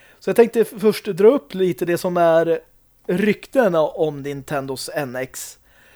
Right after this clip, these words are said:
Så att ni hänger med på alla vad vi pratar om.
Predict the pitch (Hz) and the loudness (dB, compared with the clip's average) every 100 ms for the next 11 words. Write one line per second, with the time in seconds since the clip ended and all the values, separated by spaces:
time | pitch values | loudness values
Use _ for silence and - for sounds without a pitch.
0 | _ _ _ - 180 165 - 175 170 160 | _ _ _ 0 2 2 -2 -2 -2 0
1 | 185 175 180 190 156 165 170 165 - 175 | -2 0 2 4 2 -2 -2 0 -2 -2
2 | 170 165 139 190 170 160 190 180 214 151 | -2 -6 -4 -4 -2 2 2 4 4 2